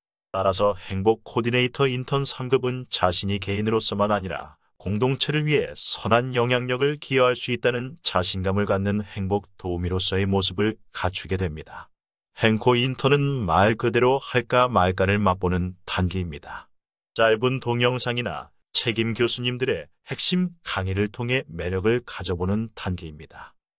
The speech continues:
물론 자격증도 받을 수 있으니 이 과정을 머뭇거리는 것은 더 이상 현명한 일이 아니겠죠. 행코 인턴 자격을 취득한 분이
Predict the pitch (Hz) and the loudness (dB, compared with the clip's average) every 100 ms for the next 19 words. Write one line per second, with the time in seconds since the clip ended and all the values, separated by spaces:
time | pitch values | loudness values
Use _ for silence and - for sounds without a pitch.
0 | _ - 87 92 98 120 127 - - 98 | _ -14 -6 -2 0 0 -2 -4 -4 -2
1 | 101 - 127 170 185 - 98 117 - 131 | -2 -2 0 0 0 -4 -2 -2 0 -2
2 | - 147 147 147 - _ - 107 110 123 | 0 0 0 -2 -6 _ -4 -2 4 4
3 | 123 127 156 165 - - 87 92 95 95 | 4 2 2 0 -4 -2 -2 -2 0 0
4 | 95 92 90 - 78 78 _ - 85 90 | 0 -2 -2 -4 -6 -16 _ -12 -4 0
5 | - 131 - 165 170 165 139 123 123 127 | 0 0 0 0 0 -4 -4 2 4 2
6 | 123 120 123 117 107 92 - 65 62 _ | 0 2 2 2 -2 -4 -6 -8 -10 _
7 | _ _ _ _ 127 123 131 151 113 139 | _ _ _ _ -2 0 2 0 0 -4
8 | 139 175 170 151 147 151 170 170 - 131 | -2 -2 0 -2 0 0 0 -2 -6 -6
9 | - 123 123 107 71 | -6 -6 -4 -6 -8